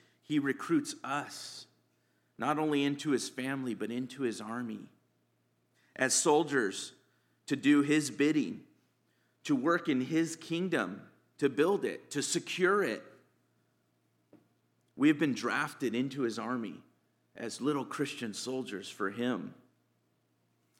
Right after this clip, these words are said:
And as any great soldier, a soldier of great value, we should not entangle ourselves with any other aspects of life. A soldier in the mid-,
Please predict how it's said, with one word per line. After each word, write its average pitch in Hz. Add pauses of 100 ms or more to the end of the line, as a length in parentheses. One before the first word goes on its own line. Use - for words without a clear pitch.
(260)
And 127
as 139
any 156
great 139
soldier, 139 (920)
a 120
soldier 147
of 104
great 131
value, 120 (480)
we 131
should 131
not 156
entangle 156
ourselves 151
with 135 (180)
any 143
other 143
aspects 131
of 107
life. 117 (840)
A 117
soldier 175
in 156
the 147
mid-, 175